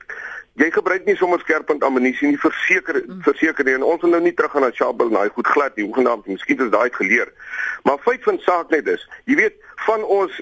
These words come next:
Speaker 1: polisieleiers het gesê, "Skiet om dood te skiet," en net daar het hy die fout gemaak. Hy is nou nie meer vandag daar nie, maar daai ding het deurgetrek, maar dit gaan net oor dissipline, dissipline, dissipline. Jy kan, jy kan 'n operasie so goed beplan as wat jy wil. As daar nie dissipline in die manskappe is nie,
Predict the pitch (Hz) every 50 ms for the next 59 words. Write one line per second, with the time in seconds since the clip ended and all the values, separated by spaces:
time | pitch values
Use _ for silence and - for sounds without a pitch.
0 | - - 165 165 151 165 160 190 185 165 147 151 165 165 - 151 151 - - 143
1 | - - 165 156 - - - - 226 - 185 160 135 127 147 156 - 147 - -
2 | - 104 - - 151 151 156 175 185 151 147 147 131 156 147 147 - - - 170
3 | - - 127 110 92 76 - - - - - - 143 165 165 143 185 185 196 214
4 | 208 180 - 123 110 127 139 - - - 147 147 123 107 107 - - - - -
5 | - 131 127 117 123 185 220 - 214 214 208 - - 123 143 165 170 - 147 -
6 | - 131 131 - - 185 147 - - - - - 208 202 202 196 202 - 160 160
7 | 135 123 135 - - 127 - - 160 170 165 165 151 127 131 - - 120 - -
8 | 151 151 151 143 117 127 - - 127 - - 139 127 104 87 - - - - -
9 | - 120 151 - - 208 196 190 151 139 151 165 165 - 190 202 - - 180 -
10 | 165 156 147 151 165 170 - 180 170 - 190 175 - - 226 214 - - 170 -
11 | - 170 165 160 156 135 156 160 - - 123 107 92 131 139 120 92 - - -
12 | - - - - - 151 123 - 135 165 214 247 240 180 185 - 175 175 - 180
13 | 180 180 175 170 151 120 113 123 147 - - 139 135 - 120 104 101 98 - 110
14 | 113 113